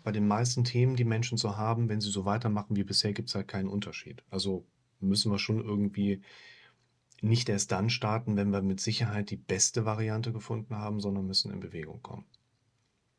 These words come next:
Was ich hier ganz interessant finde, ist dieser Punkt,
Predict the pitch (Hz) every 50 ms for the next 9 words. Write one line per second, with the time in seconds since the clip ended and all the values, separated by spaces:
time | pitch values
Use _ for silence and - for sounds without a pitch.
0 | _ _ _ _ _ _ _ - 104 110 117 120 123 - 147 151 160 139 131 -
1 | 139 - - 120 120 - 113 117 - - - 151 143 147 147 147 143 147 - -
2 | - 120 120 117 107 120 - 127 127 131 139 139 - -